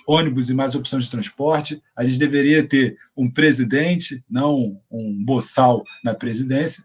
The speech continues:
a gente deveria ter políticas públicas que ajudam essas pessoas, que salvam essas pessoas. Então é fundamental que a gente, sempre que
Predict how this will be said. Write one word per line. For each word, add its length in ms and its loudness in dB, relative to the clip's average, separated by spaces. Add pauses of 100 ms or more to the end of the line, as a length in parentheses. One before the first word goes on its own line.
a 60 -6
gente 180 0
deveria 320 2
ter 160 0
políticas 460 2
públicas 560 0 (280)
que 220 2 (140)
ajudam 360 0
essas 180 -4
pessoas, 380 -4
que 120 -6
salvam 240 0
essas 120 -6
pessoas. 440 -8 (360)
Então 280 4
é 20 2
fundamental 640 4
que 100 -2
a 40 0
gente, 440 0 (260)
sempre 320 -2
que 280 0